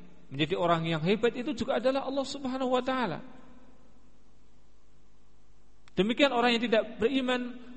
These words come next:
juga tatkala mendapatkan musibah, maka dia akan berkeluh kesah. Ya, akan berkeluh kesah, menggerutu,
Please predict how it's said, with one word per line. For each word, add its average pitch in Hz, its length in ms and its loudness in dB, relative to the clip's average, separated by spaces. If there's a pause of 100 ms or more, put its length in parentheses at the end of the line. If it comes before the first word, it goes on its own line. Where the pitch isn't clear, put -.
(140)
juga 190 240 2
tatkala 233 560 4
mendapatkan 180 560 4
musibah, 180 500 2 (300)
maka 147 240 0
dia 147 160 0
akan 147 180 -2
berkeluh 127 320 -2
kesah. 120 320 -2 (1160)
Ya, 165 180 0
akan 202 220 -4
berkeluh 220 260 0
kesah, 240 380 0 (1080)
menggerutu, 208 720 4